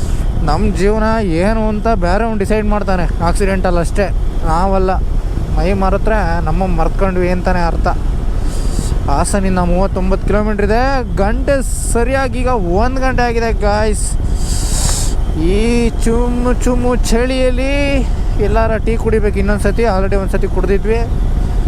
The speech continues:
ನೋಡೋಣ, ಹಾಸನ ಹತ್ತತ್ರ ಹೋದಾಗ ನೋಡೋಣ. ಬೆಂಕಿ, ಬೆಂಕಿ ಮಾತ್ರ.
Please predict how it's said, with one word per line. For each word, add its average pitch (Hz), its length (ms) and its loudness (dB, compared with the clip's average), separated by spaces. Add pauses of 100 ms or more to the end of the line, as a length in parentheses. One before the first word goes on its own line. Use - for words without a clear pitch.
(920)
ನೋಡೋಣ, 165 220 0
ಹಾಸನ 165 360 0
ಹತ್ತತ್ರ 170 340 0
ಹೋದಾಗ 165 440 0
ನೋಡೋಣ. 156 260 0 (1700)
ಬೆಂಕಿ, 170 340 0
ಬೆಂಕಿ 180 460 0
ಮಾತ್ರ. 185 280 2